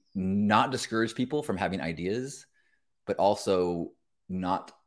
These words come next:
agree to, to so much that, uh,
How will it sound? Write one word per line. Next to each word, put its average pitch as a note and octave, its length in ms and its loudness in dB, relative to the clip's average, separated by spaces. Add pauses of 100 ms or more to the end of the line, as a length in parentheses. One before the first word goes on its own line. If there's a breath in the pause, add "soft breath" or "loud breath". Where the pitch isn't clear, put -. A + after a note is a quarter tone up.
(160)
agree F2 420 -2
to, F2+ 300 0
to E2 280 -6 (140)
so F#2 260 0
much E2+ 340 -2
that, - 300 -4 (880)
uh, C#2+ 380 -2